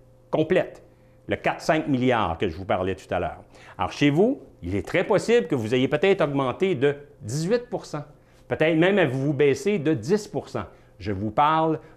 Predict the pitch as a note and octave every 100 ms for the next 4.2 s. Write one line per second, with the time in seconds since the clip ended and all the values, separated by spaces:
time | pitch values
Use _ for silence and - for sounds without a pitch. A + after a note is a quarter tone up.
0 | - E2 G2+ G#2 B2+ G#2+ A#2 C#3 - B2
1 | D3 - F#2+ A2+ D3+ D3 B2+ A2+ F2+ -
2 | B2+ C3+ - A2 F2+ A#2 D#3+ E3+ E3+ D#3
3 | D3+ G#2 G2+ G2+ G2 F2+ E2+ G2+ F#2 E2+
4 | C3+